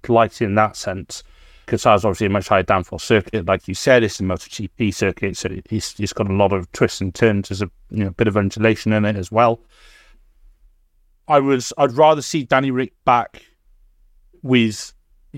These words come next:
with, like, proper rehab on his hand, to be honest, from AlphaTauri's perspective, as long as he's in the car by Vegas, because he is going to be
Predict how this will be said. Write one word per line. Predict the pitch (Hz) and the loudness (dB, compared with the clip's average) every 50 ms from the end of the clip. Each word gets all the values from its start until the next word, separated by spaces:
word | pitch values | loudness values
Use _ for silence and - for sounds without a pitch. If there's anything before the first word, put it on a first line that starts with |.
| 123 - - | -16 -8 0
with, | 110 120 117 - - | 2 2 2 4 2
like, | 123 120 107 | 2 2 0
proper | - - 120 - - - 131 110 | 0 0 0 0 0 0 -2 0
rehab | 104 113 120 113 110 104 - 107 95 90 87 - - - | 2 2 2 4 2 2 0 0 0 0 -2 -4 -8 -8
on | - 110 104 | -6 -4 -4
his | 101 92 | -4 -4
hand, | - - 117 104 95 92 90 90 - - - - _ _ - - _ _ _ _ - | -2 0 0 0 0 0 -4 -6 -10 -12 -16 -18 _ _ -20 -20 _ _ _ _ -14
to | - - | -12 -8
be | 127 139 131 127 | -4 0 4 4
honest, | 120 104 98 95 101 - - - - - | 4 6 4 2 0 -2 -4 -10 -8 -2
from | - 117 110 | 0 2 4
AlphaTauri's | 104 95 - - - 92 92 87 | 4 2 2 0 0 0 0 0
perspective, | - - - - 107 - - 104 | -4 -6 -4 -4 -4 -2 -4 -6
as | - - | -2 0
long | 127 | 0
as | 117 104 | 0 0
he's | 98 95 92 | -4 -6 -6
in | 104 101 | -6 -6
the | 90 | -6
car | 82 - 101 92 92 | -2 2 2 2 2
by | - 104 92 | 2 0 -2
Vegas, | 87 - 101 90 90 87 92 98 92 87 - - - - _ _ _ _ | -2 -2 -2 -2 -2 -4 -6 -6 -8 -8 -8 -12 -14 -16 _ _ _ _
because | - 117 - - 113 101 101 - | -2 0 0 2 2 0 0 0
he | - 123 107 | -2 0 0
is | 104 98 - | 0 0 0
going | - 110 98 | -2 -4 -4
to | - | -6
be | - - 107 101 98 98 - | -4 -2 -2 -2 0 -2 -6